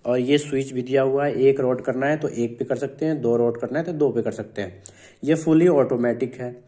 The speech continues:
मतलब ये जैसे ही आपका नीचे की तरफ गिरा,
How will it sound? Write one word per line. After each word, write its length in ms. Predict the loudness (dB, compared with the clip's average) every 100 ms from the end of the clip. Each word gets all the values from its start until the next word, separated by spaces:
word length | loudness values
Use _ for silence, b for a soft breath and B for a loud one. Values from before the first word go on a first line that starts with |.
| b b b -8
मतलब 320 | 0 2 2
ये 200 | 2 2
जैसे 340 | 4 2 2 0
ही 420 | 0 0 -2 -4 -2
आपका 720 | -2 0 0 0 -2 -6 -20 _ _ _ _ _ _ _ -2
नीचे 280 | 0 2 0
की 80 |
तरफ 280 | 0 -2 -2
गिरा, 480 | 2 6 6 4